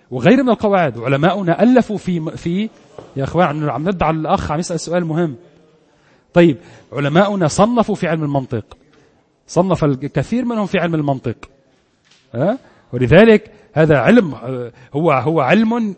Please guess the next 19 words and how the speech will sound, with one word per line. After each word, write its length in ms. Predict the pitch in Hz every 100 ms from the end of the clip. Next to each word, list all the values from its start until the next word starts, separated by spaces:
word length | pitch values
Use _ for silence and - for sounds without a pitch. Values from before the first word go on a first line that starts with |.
| 143
هو 220 | 147 160
علم 520 | 127 180 196 226 208
يحترز 560 | 151 - - 202 196 147
به 280 | 143 208 170
عن 160 | 165
الوقوع 560 | 156 151 - 214 185 165
في 140 | 151
الخطأ 600 | 151 135 190 185 202 202
في 140 | 170 170
الفهم. 440 | - 196 143 113 - _ -
كيف 160 | 208 214
علم 160 | 220
النحو 400 | 208 208 - 185 - - -
يحترز 500 | 151 - 196 196 165
فيه 420 | 156 208 190 196
عن 180 | 165 170
الع-، 340 | 165 143 175
الخ-، 180 | 160 151
الوقوع، 580 | 143 143 139 190 180